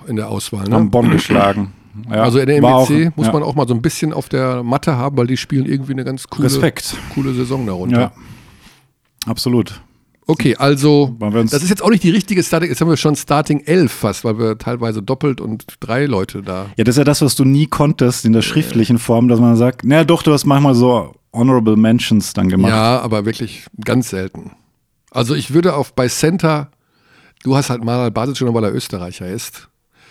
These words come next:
Speaker 2: Das sagst du.
Speaker 1: Ich habe ihn live gesehen.
Speaker 2: Er war sehr gut.
Speaker 1: Er war gut.
Speaker 2: Ja, er war sehr gut.
Speaker 1: Aber ich glaube, dass, äh, Atherton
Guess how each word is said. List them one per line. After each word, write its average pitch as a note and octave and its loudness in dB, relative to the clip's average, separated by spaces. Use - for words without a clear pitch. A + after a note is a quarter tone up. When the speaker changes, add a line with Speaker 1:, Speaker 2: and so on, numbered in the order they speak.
Speaker 2:
Das A2+ -2
sagst - -2
du. A2+ 4
Speaker 1:
Ich C3+ 2
habe D3+ 2
ihn C#3+ 4
live B2 0
gesehen. A2+ 0
Speaker 2:
Er A2+ 0
war A#2 6
sehr A#2 4
gut. G#2 2
Speaker 1:
Er B2 0
war C3 2
gut. A#2 -2
Speaker 2:
Ja, F#2 0
er G2 -4
war F#2 0
sehr G2+ 2
gut. F#2+ -4
Speaker 1:
Aber A2 -8
ich G#2 -8
glaube, A2+ -8
dass, - -14
äh, G#2 -10
Atherton A#2 -8